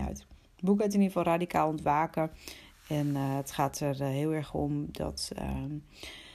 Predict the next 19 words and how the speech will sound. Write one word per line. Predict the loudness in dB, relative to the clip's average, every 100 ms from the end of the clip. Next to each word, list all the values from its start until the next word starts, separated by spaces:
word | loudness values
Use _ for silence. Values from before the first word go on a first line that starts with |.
| -20 -20 -20 -20 -20 -20 -20 _
hè, | 0 2
dat | 2
is, | 0
dat | 0 -2
is |
wel | 0
echt | 0 -2
het | -4
onderwerp | 0 2 2 0
van | -4
het | -4 -4
boek | -6 -6 -4
over | -4 -4 -6 -6 -6
dat | -8
vrouwen, | -8 -4 -2 -2 -2 -2 -6 -14
ehm, | -14 -12 -10 -10 -10 -12 -14 -18
ja, | -10 -10
onderdrukt | -6 -6 -6 -2 0 0 -2
worden. | 0 2 2 0